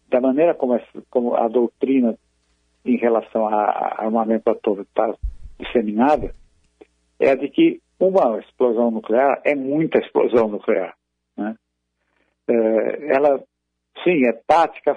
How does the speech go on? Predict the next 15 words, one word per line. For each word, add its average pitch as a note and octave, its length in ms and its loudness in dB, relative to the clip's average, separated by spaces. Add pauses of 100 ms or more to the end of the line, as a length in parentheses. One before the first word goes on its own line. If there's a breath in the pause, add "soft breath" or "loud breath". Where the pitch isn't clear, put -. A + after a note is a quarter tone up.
foi D3 120 2
num C#3+ 140 -4
determinado B2 640 0
lugar B2+ 400 0
e D3+ 100 2
é, C3+ 200 0
e C3 160 -8
tá D#3 280 0
evidente D#3 540 -2
que D#3 80 2
houve D#3 200 2
um D#3 60 -4
engano D#3 460 0
de D3+ 100 2
avaliação. C3+ 640 0